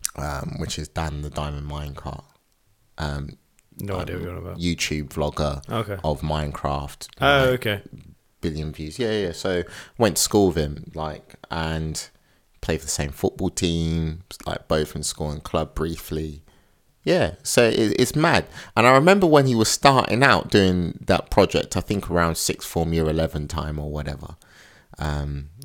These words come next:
Speaker 1: uh, yeah, make sure I'm not too personal with this, um, 'cause I haven't asked for permission or anything like that. So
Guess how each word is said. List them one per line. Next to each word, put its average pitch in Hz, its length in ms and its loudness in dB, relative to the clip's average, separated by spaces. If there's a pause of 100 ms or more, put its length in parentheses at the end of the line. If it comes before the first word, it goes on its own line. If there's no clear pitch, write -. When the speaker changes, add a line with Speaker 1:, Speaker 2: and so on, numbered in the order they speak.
(260)
Speaker 1:
uh, 85 240 -12
yeah, 73 240 -10 (200)
make 73 180 -10
sure - 240 -12
I'm 73 280 -10
not 69 260 -10
too - 180 -8
personal - 400 -6
with 73 100 -8
this, 78 220 -8 (360)
um, 71 440 -2 (180)
'cause - 140 -14
I 73 60 -4
haven't 69 200 -4
asked 71 200 -8
for - 60 -4
permission - 400 -8
or - 20 -12
anything - 240 -12
like 76 180 -10
that. - 160 -12
So 80 220 -4